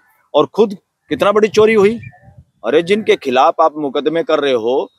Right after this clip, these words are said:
उन्हीं कंपनियों से साढ़े तीन सौ करोड़ रुपए ले लिया आपने, चोरी पकड़ी गई आपकी। बताओ, इससे बड़ा भ्रष्टाचार तो, political भ्रष्टाचार देश में हुआ नहीं, इस तरह की गुंडागर्दी तो,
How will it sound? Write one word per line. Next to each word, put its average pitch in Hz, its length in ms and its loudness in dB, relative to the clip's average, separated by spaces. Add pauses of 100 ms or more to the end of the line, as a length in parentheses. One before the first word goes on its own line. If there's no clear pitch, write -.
(240)
उन्हीं 220 200 0
कंपनियों 202 380 0
से 185 100 0
साढ़े 196 220 2
तीन 202 160 -6
सौ 175 80 0
करोड़ 208 240 2
रुपए 214 200 2
ले 226 120 4
लिया 220 180 2
आपने, 220 180 -2
चोरी 180 240 -4
पकड़ी 196 260 -6
गई 254 140 0
आपकी। 240 360 -2 (680)
बताओ, 208 320 0 (540)
इससे 190 200 -2
बड़ा 196 180 2
भ्रष्टाचार 175 520 0
तो, 208 120 -4
political 180 480 0
भ्रष्टाचार 160 400 0
देश 127 260 -4
में 160 80 -2
हुआ 175 200 0
नहीं, 254 180 -2 (360)
इस 143 140 -14
तरह 202 120 -4
की 208 100 -4
गुंडागर्दी 185 500 0
तो, 131 160 -6